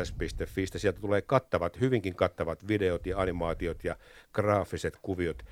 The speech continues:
Niin voisin sanoa, että tosta jos Lyseon kohdalta nyt katsoisi tai siitä museon kohdalta, niin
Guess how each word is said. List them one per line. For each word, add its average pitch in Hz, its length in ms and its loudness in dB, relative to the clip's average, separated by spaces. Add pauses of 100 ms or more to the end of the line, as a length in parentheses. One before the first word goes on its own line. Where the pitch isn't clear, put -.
(340)
Niin 85 120 -2
voisin 95 220 2
sanoa, 101 300 6
että - 140 -4
tosta 98 300 0
jos 98 180 2
Lyseon 113 440 4
kohdalta 82 380 0
nyt 85 160 -6
katsoisi 85 460 0
tai 80 260 -2
siitä 87 260 -2
museon 92 480 4
kohdalta, 80 400 -2
niin 85 160 -2